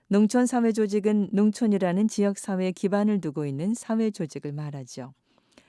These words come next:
농촌에는 다양한 사회 조직들이 각자의 목표를 두고 운영되고 있습니다.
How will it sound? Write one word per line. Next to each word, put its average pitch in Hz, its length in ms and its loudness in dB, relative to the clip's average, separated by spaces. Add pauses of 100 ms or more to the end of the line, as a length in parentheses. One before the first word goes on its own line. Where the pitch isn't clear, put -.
(120)
농촌에는 185 720 2 (320)
다양한 208 680 0
사회 214 320 0
조직들이 165 680 -6 (360)
각자의 185 480 -2
목표를 190 560 -2
두고 147 380 -8
운영되고 160 500 -2
있습니다. 139 560 -14